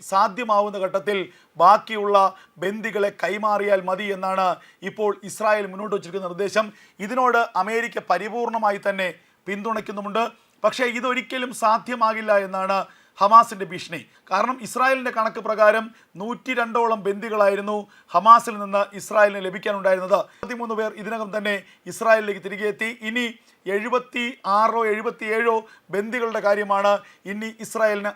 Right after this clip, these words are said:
അറിയാനുള്ളത്. അതിൽ വളരെയേറെ പേരൊന്നും ജീവനോടെ ഇല്ല എന്നുള്ളത് ഇസ്രായേലിന് കൃത്യമായി അറിയാം. എന്നാൽ എത്ര പേർ ജീവനോടെ ഉണ്ടെന്നോ എത്ര പേർ കൊല്ലപ്പെട്ടുവെന്നോ ഇതുവരെ ഹമാസ് കൃത്യമായൊരു കണക്ക് വ്യക്തമാക്കിയിട്ടില്ല. ഈ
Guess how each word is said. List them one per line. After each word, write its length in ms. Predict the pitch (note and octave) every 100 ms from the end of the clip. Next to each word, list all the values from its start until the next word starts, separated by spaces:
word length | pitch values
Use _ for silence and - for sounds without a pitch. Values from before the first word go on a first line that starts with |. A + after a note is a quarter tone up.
| F#3
അറിയാനുള്ളത്. 520 | G#3 G#3+ G3 F#3 F3 - _ _ - F3+
അതിൽ 180 | A#3+ C#4 D4 F3
വളരെയേറെ 500 | F#3+ A#3+ B3+ B3 B3+ -
പേരൊന്നും 380 | A#3 A#3 A3+ B3 F3+ E3+
ജീവനോടെ 460 | G#3+ A#3 A#3 A3+ G#3
ഇല്ല 200 | G3+ A3+ G#3+
എന്നുള്ളത് 340 | G3+ G#3 G3+ G#3 G#3 - - F#3
ഇസ്രായേലിന് 380 | A#3 A#3 A3+ G#3+
കൃത്യമായി 380 | G#3 B3 G#3+ G3
അറിയാം. 200 | F3+ D3+ _ _ F#3
എന്നാൽ 180 | G#3 A#3+ A3
എത്ര 160 | C4 C4
പേർ 120 | B3+ G3+
ജീവനോടെ 280 | A3 A#3 A3+ G#3
ഉണ്ടെന്നോ 340 | G#3+ G#3+ A3 A3+ _ - G3
എത്ര 180 | G3 B3 A#3+
പേർ 120 | A#3 -
കൊല്ലപ്പെട്ടുവെന്നോ 760 | F#3 A#3 A#3+ G3 G#3 G3+ G3+ G#3 - _ E3+
ഇതുവരെ 320 | F#3 A3+ G#3 G3+ - D#3+
ഹമാസ് 360 | G#3+ A3+ - -
കൃത്യമായൊരു 520 | F#3 A#3 A3 G#3 G3 F#3+
കണക്ക് 320 | G3+ G3 G3+ F#3+ _ _
വ്യക്തമാക്കിയിട്ടില്ല. 680 | G3+ G3 A#3+ G3+ F#3 F3 F3+ - _ _ _ _ _ _
ഈ 80 | -